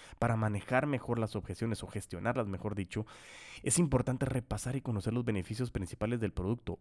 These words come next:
Beneficios, no características. Y al final puede ser que necesites modificar tu producto o servicio. Prestando atención a lo que dicen los prospectos, puedes descubrir cuáles son las necesidades insatisfechas para que el equipo de producto pueda implementarlas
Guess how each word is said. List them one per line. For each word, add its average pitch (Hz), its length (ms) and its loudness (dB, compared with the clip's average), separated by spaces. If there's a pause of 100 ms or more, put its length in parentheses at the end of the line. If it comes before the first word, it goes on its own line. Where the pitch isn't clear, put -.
Beneficios, 147 1400 4
no 107 120 -2
características. - 960 -6 (520)
Y 135 80 2
al 135 60 2
final 135 320 0
puede 135 180 -4
ser - 180 -6
que 117 100 -6
necesites 98 360 -6
modificar 95 480 0
tu 98 100 -6
producto 87 360 -4
o - 20 -4
servicio. 87 400 -10 (260)
Prestando 107 340 0
atención 107 340 -2
a 113 60 4
lo 104 100 0
que 92 100 -6
dicen 113 240 0
los 104 140 -2
prospectos, 101 580 -4 (240)
puedes 127 240 2
descubrir 117 440 0
cuáles 117 420 -2
son 110 180 0
las 110 100 4
necesidades 95 580 -2
insatisfechas 120 760 -4
para 101 200 -2
que 101 100 -4
el 98 60 0
equipo - 320 -4
de 113 60 2
producto 98 420 -4
pueda 104 300 2
implementarlas 101 800 -4